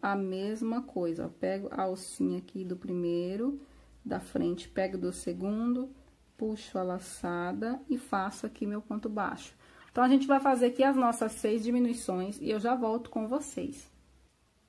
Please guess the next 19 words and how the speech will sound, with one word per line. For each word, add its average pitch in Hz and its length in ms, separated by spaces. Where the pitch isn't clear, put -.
Então, 220 160
cheguei 240 260
no 277 100
final 240 220
da 196 100
minha 185 140
carreira, 190 540
agora 214 280
a 202 40
gente 202 240
vai 196 140
tirar 196 260
aqui 196 180
a 190 60
nossa 180 280
marcação, 185 840
ó. 170 300
E 233 80
aí, 240 460